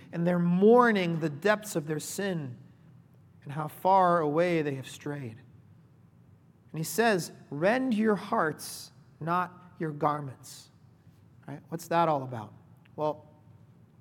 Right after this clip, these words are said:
there was customs when it came to mourning in, in the time of the Israelites, right? When they were in mourning, they would do certain things to signify that.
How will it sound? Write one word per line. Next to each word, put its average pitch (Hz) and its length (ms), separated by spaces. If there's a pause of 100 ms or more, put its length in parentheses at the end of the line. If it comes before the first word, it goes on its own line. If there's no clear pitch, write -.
(160)
there 160 100
was 165 140
customs 185 640 (300)
when 156 100
it 156 60
came 175 240
to 170 100
mourning 165 540
in, 147 260 (280)
in 151 100
the 147 80
time 165 320
of 143 80
the 151 80
Israelites, 147 600
right? 151 140
When 151 120
they 170 140
were 180 120
in 165 80
mourning, 180 360
they 165 100
would 156 160
do 170 160
certain 160 320
things 180 380
to - 100
signify 170 560
that. 131 260